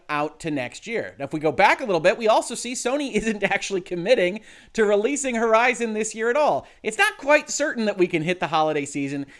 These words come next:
and we're working as hard as we can to confirm that to you as soon as we can.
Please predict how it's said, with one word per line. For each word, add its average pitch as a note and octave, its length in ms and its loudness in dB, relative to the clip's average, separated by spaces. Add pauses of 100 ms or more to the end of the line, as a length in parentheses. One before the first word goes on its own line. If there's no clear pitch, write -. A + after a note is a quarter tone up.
and E3 160 -4
we're F3 80 2
working C4+ 340 0
as G#3 100 -8
hard F#3 180 2
as D#3+ 80 -8
we F3 80 -2
can D#3+ 240 -4
to D3+ 60 -8
confirm E3 400 -4
that D3+ 200 -4
to D3 100 -8
you C#3+ 220 -4
as A3 200 -4
soon D#4+ 180 -4
as F3+ 140 -6
we D3+ 100 -4
can. G#2+ 320 -12